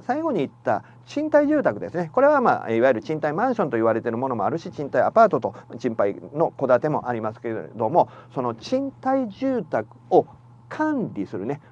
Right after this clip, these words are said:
まあ、借り主さんがいます。で、それについて、まあ、貸主、まあ、借りてる人たちがいるんですけれども、まあ、それを管理していくなりわい、これが賃貸住宅管理業ということなんですね。えー、です。で、この賃貸住宅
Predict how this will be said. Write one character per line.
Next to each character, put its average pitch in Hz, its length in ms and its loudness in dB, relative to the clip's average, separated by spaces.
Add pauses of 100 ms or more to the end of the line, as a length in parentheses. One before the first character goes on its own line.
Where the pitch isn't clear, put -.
ま - 80 0
あ、 - 20 -4
借 240 300 -2
り 240 40 -2
主 240 200 -4
さ 233 100 -4
ん 220 80 -2
が 214 80 -2
い 202 80 0
ま 185 140 -2
す。 151 200 -4 (220)
で、 160 80 -2
そ 185 140 -2
れ 220 180 2
に 202 60 -6
つ 190 100 2
い 151 80 0
て、 175 120 0
ま 170 100 2
あ、 160 60 2 (180)
貸 262 280 -2
主、 196 280 -2
ま 143 120 2
あ、 120 40 2
借 190 180 0
り 190 40 -10
て 202 60 -2
る 185 80 -2
人 175 160 -6
た 120 140 -6
ち 110 60 -14
が - 80 -12
い 180 100 -4
る 214 100 0
ん 196 60 -2
で 131 100 -2
す 117 120 -8
け 143 80 -2
れ 131 100 0
ど 151 120 -4
も、 190 260 6 (200)
ま 170 100 -2
あ、 - 20 -4
そ 156 120 -2
れ 151 80 2
を 143 120 0
管 320 500 -4
理 117 140 -6
し - 80 -18
て 135 240 2
い 165 160 0
く 285 260 0
な 127 160 2
り 117 140 2
わ 104 160 0
い、 95 80 -6
こ 262 100 -2
れ 311 80 0
が 311 120 2
賃 240 300 -6
貸 226 240 0
住 196 220 0
宅 247 280 -4 (100)
管 120 320 -6
理 117 100 -4
業 82 340 -8
と 240 80 -4
い 220 60 -2
う 190 60 -2
こ 185 80 -4
と 101 120 -10
な 78 100 -16
ん - 100 -18
で - 80 -20
す - 80 -20
ね。 147 100 -4 (460)
え 123 500 0
ー、 - 20 -6
で 90 100 -8
す。 - 140 -20 (140)
で、 175 100 0
こ 190 120 -2
の 180 100 0
賃 330 320 -6
貸 311 340 2
住 269 300 -2
宅 - 400 -2